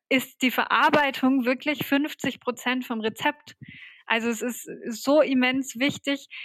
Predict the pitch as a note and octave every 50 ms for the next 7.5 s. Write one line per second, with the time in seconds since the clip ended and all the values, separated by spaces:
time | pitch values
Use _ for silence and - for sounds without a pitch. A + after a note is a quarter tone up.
0 | - _ _ A3+ B3 B3+ A#3+ B3 B3 B3 A#3 B3+ A#3 A3 G#3+ A3+ A#3+ B3+ - A#3
1 | A#3 A#3 - - A#3 A3+ A#3 A#3 G#3+ A3+ A3+ A3+ - - A#3 - A3+ G#3 G#3+ G#3+
2 | - A3 G3+ G#3+ G#3 - G#3 G3 - - - G#3+ A3+ D#4+ D#4+ - E4 D4 - -
3 | - B3 C#4+ - - - A#3 A#3 G#3+ A#3 A3 - A#3+ - G#3 G#3 - - G#3+ G3
4 | - A3+ A3 G#3+ A#3+ D4+ E4+ - - F#4 E4+ - - - C4 D4+ F4 F#4+ - -
5 | - - B3 A#3 G#3+ - - G#3 G3 G3 G3 - _ G#3 F#3+ G3 - - - -
6 | F#3 F#3 F#3+ F#3+ - - A3 G#3 A3 G#3+ G#3+ A3+ A3+ A#3 A#3+ A3+ B3 - - -
7 | A3+ B3 - - C4 B3+ C4 C4+ B3+